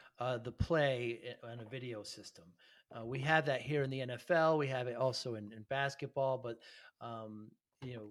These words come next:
you'll have the main ref run over to the side and, you know, watch the video and then make a call. And, uh, just, just a little catch up on that. And it's fairly new in, uh, in soccer. One of the other great things I love about the E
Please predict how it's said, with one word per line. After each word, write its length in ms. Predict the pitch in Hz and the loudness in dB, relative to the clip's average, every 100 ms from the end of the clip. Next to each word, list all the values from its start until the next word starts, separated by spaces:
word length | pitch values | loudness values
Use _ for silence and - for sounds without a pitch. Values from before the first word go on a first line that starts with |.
| 131 | -10
you'll 160 | 135 | -10
have 260 | 117 156 139 | -2 -2 -2
the 80 | 120 | -6
main 460 | 123 131 135 127 | -6 -6 -6 -6
ref 480 | 113 131 131 - - _ _ _ - | -2 0 0 -2 -12 _ _ _ -14
run 300 | 107 123 127 | -8 -4 -2
over 320 | 135 123 123 | -2 -2 -4
to 80 | 117 | -4
the 140 | 110 | -6
side 600 | - 135 127 117 98 92 - - | -8 -6 -6 -6 -10 -16 -20 -20
and, 120 | 101 | -18
you 100 | 113 | -16
know, 180 | 110 98 98 | -14 -16 -12
watch 380 | 113 120 123 - | -8 -6 -8 -14
the 80 | 117 | -14
video 360 | 113 110 113 107 | -14 -14 -14 -14
and 100 | 113 | -14
then 160 | 104 | -14
make 160 | 110 107 | -16 -18
a 180 | - - | -20 -16
call. 400 | 117 98 98 - - - - | -14 -12 -14 -18 -20 -20 -14
And, 220 | 113 110 107 _ _ - | -12 -12 -14 _ _ -16
uh, 200 | 95 107 - | -12 -12 -10
just, 320 | 113 - _ - | -12 -12 _ -14
just 240 | 127 - | -14 -10
a 20 | |
little 160 | 117 107 | -10 -10
catch 240 | - 120 | -10 -12
up 60 | 117 | -10
on 140 | 107 110 | -10 -8
that. 160 | 110 | -8
And 80 | 110 | -8
it's 140 | 113 - | -8 -8
fairly 420 | - 151 139 123 | -4 -4 -4 -4
new 420 | 135 131 110 95 - | -4 -4 -6 -10 -12
in, 300 | 113 104 95 92 - | -10 -10 -12 -16 -20
uh, 240 | 95 92 90 - | -20 -20 -20 -14
in 100 | 113 | -8
soccer. 480 | - 135 139 - 92 - - - - | -2 0 0 -2 -16 -16 -16 -12 4
One 160 | 180 | 6
of 60 | 208 | 10
the 100 | 196 | 10
other 140 | 196 | 10
great 280 | 175 180 160 | 8 6 6
things 240 | 180 170 160 | 2 2 4
I 80 | 147 | 4
love 180 | 151 | 2
about 420 | 151 147 139 135 - | 4 4 4 2 -8
the 80 | |
E 160 | 139 | -8